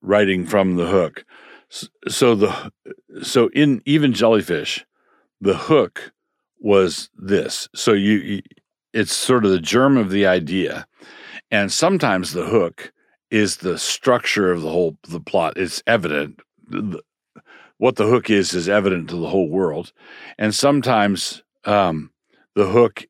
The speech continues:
is the plot twist or the, the big reveal, um, later in the, the book, but which the writer has been building up to all along. That's the hook. But I write from the hook in, I, I,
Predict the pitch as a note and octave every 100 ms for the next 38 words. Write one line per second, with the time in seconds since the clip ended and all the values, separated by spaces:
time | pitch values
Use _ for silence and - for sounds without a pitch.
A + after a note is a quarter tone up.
0 | - G#2+ F#2+ E2+ - F2+ - - A2 A2
1 | - - F#2+ D#2+ - - G2 F2 D#2+ E2
2 | - E2 F#2+ D#2+ G#2+ F2 F#2 D#2+ E2 G2
3 | E2 - - _ _ - - - - F#2
4 | E2 D#2 - _ G2 G#2+ G#2+ F#2 E2 -
5 | F#2+ F2 D#2+ D2 - - F2+ D#2+ F#2 E2
6 | - - - - A2+ G#2+ F#2+ - G2 G2+
7 | A2+ G#2 G2 F2+ - G2 F2+ G2 F#2 F2+
8 | F2+ D#2+ F#2 D#2+ D#2 F2+ E2+ E2 E2 C#2+
9 | B1 D2 D2+ - - - - _ - -
10 | - - - - A#2 C3 B2 C3 - B2
11 | A#2+ G#2 F2+ F#2 - - G2+ F2+ E2 -
12 | G2 F2+ E2